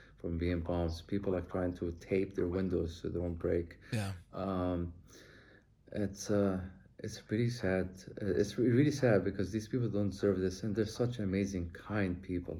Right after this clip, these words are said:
Speaker 1: They're really, really kind. They never, like, they f-, cook for us for free. Restaurants cook for volunteers for free and deliver, and, like, the, the, the, it's like a big, huge community. Actually, this event, like, got them so close together, the Ukrainians,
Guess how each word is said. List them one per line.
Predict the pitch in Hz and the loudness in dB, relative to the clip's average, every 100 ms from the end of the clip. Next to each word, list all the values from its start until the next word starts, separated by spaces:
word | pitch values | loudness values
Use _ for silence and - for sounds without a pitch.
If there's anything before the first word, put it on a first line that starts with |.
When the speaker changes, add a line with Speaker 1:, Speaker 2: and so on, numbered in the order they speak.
| 87 | -4
Speaker 1:
They're | 98 90 | 0 0
really, | 90 95 101 101 90 | 0 -2 0 0 -2
really | 85 90 92 87 - | -4 -2 -2 -2 -4
kind. | 87 87 85 - - - - - | -2 -2 -2 -6 -16 -20 -20 2
They | 98 | 4
never, | 95 95 104 113 98 - | 4 4 2 4 2 2
like, | 85 - | -2 0
they | 90 85 | -2 -4
f-, | - - - | -6 -16 0
cook | 127 123 | 2 4
for | 104 | 4
us | 95 - | 2 0
for | - | -10
free. | - 92 | -2 0
Restaurants | 90 101 101 104 90 | 2 2 2 -2 -2
cook | - 92 | -4 -6
for | - 90 90 92 | -4 -2 0 0
volunteers | 95 95 92 92 87 | 2 2 2 0 0
for | 87 | -6
free | 82 90 87 | -6 -2 0
and | 85 | 0
deliver, | 85 87 87 85 90 | 2 2 2 2 2
and, | 87 85 85 - - - - - - | 0 -4 -6 -14 -18 -18 -20 -12 -4
like, | 92 | -2
the, | 98 - - | 0 -2 -2
the, | 117 95 - | 2 4 4
the, | 101 | 6
it's | 98 123 | 6 8
like | 123 113 | 4 4
a | |
big, | - - 117 120 | 0 2 2 2
huge | - 113 104 - | -2 0 0 -2
community. | 90 101 107 - | 0 2 4 4
Actually, | 110 123 123 117 - - - | 4 4 4 2 2 -2 -12
this | 101 120 127 | 2 2 4
event, | 107 107 110 110 | 4 4 2 2
like, | 90 82 - | -2 -2 -2
got | 98 101 | 0 2
them | 95 87 | 0 -4
so | - 98 | -2 0
close | 95 - 98 - | 0 0 -2 -2
together, | 87 85 85 113 123 | -2 0 2 2 0
the | 82 | 0
Ukrainians, | 80 - 82 90 113 131 127 | -2 -2 -2 0 0 -2 -6